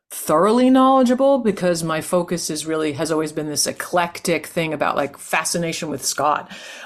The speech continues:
Um, but so I did my research for that part kind of as I went along. Like, I would be writing and then I'd say, "Hold on a second,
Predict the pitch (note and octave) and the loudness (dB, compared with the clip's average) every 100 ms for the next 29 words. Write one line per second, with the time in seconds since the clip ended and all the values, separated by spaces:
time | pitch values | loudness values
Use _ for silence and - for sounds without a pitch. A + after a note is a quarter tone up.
0 | - D#3+ D3+ C#3+ C#3+ C#3+ F3+ - G#3+ G3 | -4 -2 0 -2 -4 -2 -2 2 4 4
1 | F#3 F#3 F#3+ E3+ - B3+ D4 C4+ B3+ F#3+ | 4 2 0 0 0 2 2 2 2 4
2 | G#3 G3+ F#3+ - - E3+ C#3+ E3 G3+ A3+ | 2 0 -2 -4 -4 -6 -4 0 0 0
3 | - - D#3+ C#3+ - - F3+ E3+ D#3+ - | -6 -2 0 0 -4 -8 -4 -4 -4 -2
4 | D#3+ F3 F3+ E3+ D#3 D3+ E3 E3+ D#3 C#3+ | 0 2 0 0 -2 -2 2 2 0 -2
5 | D3+ D#3 D3 E3+ D#3+ D#3 G#3 C#4+ G3 D#3+ | -2 -2 -4 -6 -6 0 2 4 2 -2
6 | D#3 D#3 D#3 D#3 D3+ D4 B3 C#3+ - B2 | -2 -2 0 -2 2 4 4 0 -2 -4
7 | - | -10